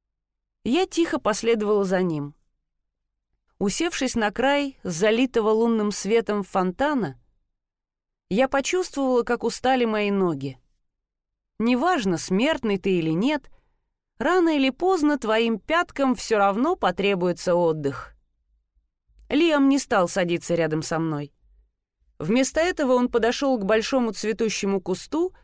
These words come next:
и провёл пальцами по нежным лепесткам.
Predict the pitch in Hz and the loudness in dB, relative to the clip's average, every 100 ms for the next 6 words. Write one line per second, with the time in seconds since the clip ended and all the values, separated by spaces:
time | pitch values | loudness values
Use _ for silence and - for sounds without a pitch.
0 | _ _ _ _ 277 302 277 247 277 349 | _ _ _ _ -4 -2 0 0 0 -2
1 | - 214 277 277 254 247 202 185 196 220 | -2 0 0 0 -2 -2 0 0 0 0
2 | 208 196 180 175 - - 151 143 | 0 -2 -2 -6 -8 -8 -8 -8